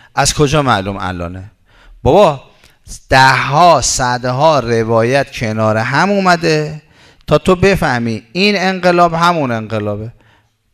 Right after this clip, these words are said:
این کتاب رو جلوش رو یک سال و نیم بستن که از کجا معلوم که شما بیا، چرا میگید که این اون انقلابه؟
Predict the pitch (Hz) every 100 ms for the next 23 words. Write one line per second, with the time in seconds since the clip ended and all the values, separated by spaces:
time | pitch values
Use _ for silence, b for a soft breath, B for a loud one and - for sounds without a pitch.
0 | _ _ - 190 208 180 151 165 180 151
1 | 143 139 160 143 120 151 - 151 147 143
2 | 151 135 135 160 - 175 175 170 - _
3 | _ _ _ _ _ _ _ _ _ _
4 | _ _ - - 190 208 208 202 _ _
5 | _ _ _ _ _ _ - 139 - 143
6 | 147 185 147 131 120 117 120 127 147 165
7 | 170 165 139 - 185 185 143 120 98 110
8 | 107 104 104 - 107 101 95 95 104